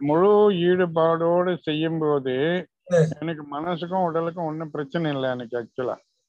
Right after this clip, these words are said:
Speaker 2: ம்.
Speaker 1: ஏதோ ஃபார்மாலிட்டிக்கு மெக்கானிக்கலா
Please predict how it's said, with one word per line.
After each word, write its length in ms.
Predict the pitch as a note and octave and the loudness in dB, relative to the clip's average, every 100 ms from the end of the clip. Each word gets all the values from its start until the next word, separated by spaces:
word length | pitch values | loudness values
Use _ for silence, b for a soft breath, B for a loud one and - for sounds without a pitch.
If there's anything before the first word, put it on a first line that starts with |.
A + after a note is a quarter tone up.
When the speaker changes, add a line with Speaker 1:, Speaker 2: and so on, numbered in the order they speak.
| D#3+ | 0
Speaker 2:
ம். 240 | D#3 A2 - D3 | 0 0 -8 -6
Speaker 1:
ஏதோ 220 | F3 G#3 G#3+ F#3+ | -2 0 -2 -2
ஃபார்மாலிட்டிக்கு 840 | D#3 D#3 F3+ F3+ E3+ E3 E3 F3 F3 | -2 -2 -2 -4 -6 -6 -8 -6 -6
மெக்கானிக்கலா 760 | E3+ D#3+ E3+ D#3+ D#3 E3 D#3 | -6 -4 -2 -2 -4 -4 -2